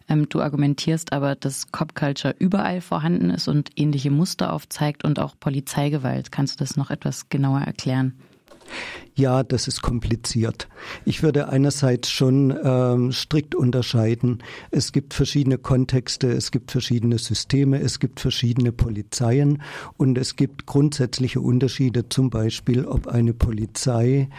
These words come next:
Speaker 2: äh, sich gegenüber einer unabhängigen Instanz verantworten muss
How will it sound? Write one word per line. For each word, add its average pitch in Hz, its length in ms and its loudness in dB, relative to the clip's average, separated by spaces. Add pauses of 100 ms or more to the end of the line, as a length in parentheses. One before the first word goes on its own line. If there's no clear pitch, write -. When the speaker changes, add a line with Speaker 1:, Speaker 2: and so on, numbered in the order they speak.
(460)
Speaker 2:
äh, 131 280 2
sich - 500 -2
gegenüber 127 720 0
einer 120 420 2
unabhängigen 123 760 2
Instanz 120 880 0 (440)
verantworten 135 840 0
muss 127 500 2